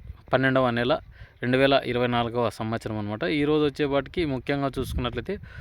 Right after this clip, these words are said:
హుబ్లీ శనివారం మార్కెట్. ఈరోజు నాలుగు వేల ఎనిమిది వందల బస్తాలు అయితే రావడం జరిగింది. కొత్తవి ఒక యాభై బస్తాలు అయితే రావడం జరిగిందనమాట. స్కిప్ చేయకోకుండా చూడండి, కొత్త వాటి రేట్స్ కూడా చెప్తాను. ముఖ్యంగా చూసుకున్నట్లయితే ఈరోజు కేడిఎల్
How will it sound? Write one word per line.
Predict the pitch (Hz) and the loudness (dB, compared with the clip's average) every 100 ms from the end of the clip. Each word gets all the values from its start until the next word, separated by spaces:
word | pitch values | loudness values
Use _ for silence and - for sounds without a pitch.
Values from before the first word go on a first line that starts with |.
| - - | -16 -8
హుబ్లీ | 127 135 170 | -4 2 2
శనివారం | 131 127 131 127 | 2 0 0 0
మార్కెట్. | 120 113 - 110 180 - - - - _ - - - | 0 -2 -4 -4 -6 -8 -20 -20 -20 _ -20 -20 -8
ఈరోజు | 139 143 156 151 180 - - _ - | 0 2 2 2 -2 -4 -20 _ -4
నాలుగు | 123 135 139 | 4 4 4
వేల | 139 143 135 | 2 2 2
ఎనిమిది | 127 127 | 0 -2
వందల | 123 | -2
బస్తాలు | 120 117 - 127 | -2 -2 0 0
అయితే | 123 127 | 2 2
రావడం | 117 113 113 | 2 2 -2
జరిగింది. | 110 117 175 214 | -4 -4 -6 -6
కొత్తవి | - 127 143 156 | -6 0 0 0
ఒక | - 123 | -2 0
యాభై | 127 120 120 | 4 4 4
బస్తాలు | 120 117 - 120 | 0 -2 0 0
అయితే | 117 117 | 0 0
రావడం | 110 110 110 | 0 0 -2
జరిగిందనమాట. | 110 107 107 107 107 196 240 - - - - | -2 -4 -4 -4 0 0 0 -12 -20 -20 -20
స్కిప్ | - - 151 | -12 -4 2
చేయకోకుండా | 180 156 160 156 147 | 4 6 4 2 0
చూడండి, | 135 135 131 180 202 - | 0 0 0 2 0 -2
కొత్త | 139 127 | -4 0
వాటి | 147 147 143 | 4 4 4
రేట్స్ | 139 131 - | 2 0 -2
కూడా | 131 | -4
చెప్తాను. | 123 120 - 127 196 | -4 -6 -2 -2 -2
ముఖ్యంగా | 147 - 139 135 | -4 -2 0 0
చూసుకున్నట్లయితే | 143 - 139 131 139 139 | -2 -4 -4 -4 -2 0
ఈరోజు | 131 131 123 - | 0 -2 -6 -2
కేడిఎల్ | 131 131 143 | 0 2 2